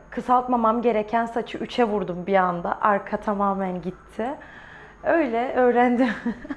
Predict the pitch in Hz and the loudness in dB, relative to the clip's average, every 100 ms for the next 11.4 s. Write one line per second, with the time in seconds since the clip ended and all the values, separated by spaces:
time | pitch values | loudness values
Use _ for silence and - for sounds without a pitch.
0 | - - - - - - - - - - | -14 -20 -20 -20 -20 -20 -16 -16 -12 -8
1 | - - - - 214 240 233 233 247 247 | -6 -8 -10 -10 -6 0 2 4 4 2
2 | 208 208 262 - - - - - - - | 2 2 2 0 -10 -20 -20 -20 -20 -14
3 | - 214 - 240 226 240 233 - 208 - | -12 -8 -4 -2 0 -2 -6 -12 -10 -2
4 | 214 202 - 170 - 208 208 196 180 - | -2 -2 -8 -12 -8 -6 -6 -6 -8 -6
5 | 190 196 226 196 180 190 175 175 220 - | -6 -4 -2 -2 -2 -6 -6 -10 -14 -16
6 | - - - - - - 208 196 - - | -20 -20 -20 -20 -20 -12 -8 -10 -12 -16
7 | 175 196 208 226 208 214 208 226 220 202 | -14 -10 -6 -6 -2 -2 -2 -4 -6 -4
8 | 190 226 - 214 - 190 180 190 185 156 | -6 -8 -8 -8 -4 -4 -4 -6 -4 -2
9 | 196 185 185 180 190 185 175 175 - 180 | -2 -2 -4 -6 -6 -6 -6 -8 -8 -10
10 | - 170 170 165 - - 180 175 - 170 | -8 -10 -8 -10 -10 -12 -12 -12 -8 -6
11 | 165 - 190 254 | -6 -10 -6 -6